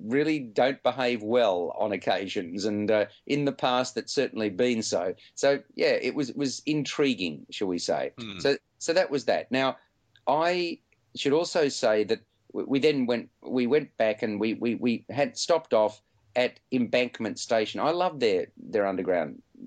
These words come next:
Speaker 1: system. I think it's fantastic.
Speaker 2: It, it's the best in the world. And the other thing is some of the places have delightful names, uh, and it's not till you get to the station perhaps that you find out why it's called that, Embankment being a case in point.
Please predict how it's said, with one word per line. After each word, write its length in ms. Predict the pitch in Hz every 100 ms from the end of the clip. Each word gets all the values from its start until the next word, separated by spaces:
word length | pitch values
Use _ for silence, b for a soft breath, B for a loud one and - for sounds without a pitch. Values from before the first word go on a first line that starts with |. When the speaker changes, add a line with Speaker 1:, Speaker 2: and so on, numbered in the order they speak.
| -
Speaker 1:
system. 440 | - 101 - 82 -
I 80 | 110
think 160 | 117
it's 140 | 110 -
fantastic. 720 | 117 107 98 110 110 - 95
Speaker 2:
It, 120 | 151
it's 160 | 151 -
the 120 | 143
best 280 | 131 147 -
in 120 | 131
the 100 | 120
world. 480 | 104 101 90 85 90 -
And 300 | 113 110 104
the 160 | 110 143
other 140 | 170
thing 140 | 135 113
is 100 | 110
some 160 | 151
of 80 | 147
the 140 | 117 98 -
places 460 | - 107 107 101 87
have 200 | 107 92
delightful 600 | 104 101 101 - - 101
names, 600 | 101 101 90 82 85 - - 65
uh, 120 | 73 -
and 200 | 113 110
it's 120 | 107 143
not 120 | 135
till 120 | 117
you 60 | 107
get 140 | 117
to 80 | -
the 60 | 104
station 420 | - 104 - 98
perhaps 260 | 104 -
that 40 | -
you 60 |
find 260 | 101 104 98
out 140 | 90
why 240 | 90 92 90
it's 160 | -
called 300 | - 98 85
that, 200 | 80 71 - - -
Embankment 600 | 135 120 123 117 92 90 101
being 200 | 98 90
a 60 |
case 300 | 87 95 -
in 100 | 87
point. 300 | - 98 -